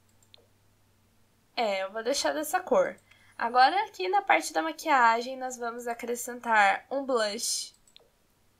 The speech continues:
Um blushzinho aqui de bebê.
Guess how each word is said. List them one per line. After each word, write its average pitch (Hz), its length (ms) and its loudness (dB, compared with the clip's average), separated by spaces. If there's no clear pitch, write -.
Um 277 220 -6
blushzinho 240 920 -6
aqui 220 240 -14
de 214 140 -14
bebê. 202 760 -8